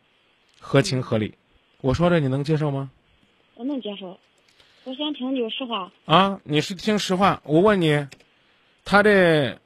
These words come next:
Speaker 1: 两个姐一个妹妹是吧？
Speaker 2: 对。
Speaker 1: 都是姑娘。
Speaker 2: 哦。
Speaker 1: 啊，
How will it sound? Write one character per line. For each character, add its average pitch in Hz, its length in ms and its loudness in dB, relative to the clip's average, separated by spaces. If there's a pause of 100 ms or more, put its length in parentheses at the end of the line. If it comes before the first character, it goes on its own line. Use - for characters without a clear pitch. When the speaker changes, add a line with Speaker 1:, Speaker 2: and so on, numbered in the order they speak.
(200)
Speaker 1:
两 147 260 6
个 208 80 0
姐 120 280 0
一 135 40 0
个 185 140 2
妹 208 180 2
妹 90 160 -6
是 - 80 -16
吧？ 160 280 2 (500)
Speaker 2:
对。 202 260 -14 (160)
Speaker 1:
都 156 140 8
是 156 80 6
姑 147 160 0
娘。 139 200 -2 (920)
Speaker 2:
哦。 202 280 -16
Speaker 1:
啊， 123 320 -2